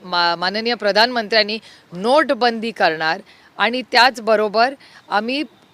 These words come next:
काळा पैसा हद्दपार करणार. मला अजून आठवतं की काळा पैसा हद्दपार करण्यासाठी नोटबंदीचा निर्णय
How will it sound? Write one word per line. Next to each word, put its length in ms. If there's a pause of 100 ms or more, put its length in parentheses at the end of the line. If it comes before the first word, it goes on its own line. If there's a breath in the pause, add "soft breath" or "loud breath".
(220)
काळा 260
पैसा 340
हद्दपार 640
करणार. 420 (600 soft breath)
मला 260
अजून 280
आठवतं 360
की 140
काळा 340
पैसा 360
हद्दपार 500
करण्यासाठी 680
नोटबंदीचा 760
निर्णय 440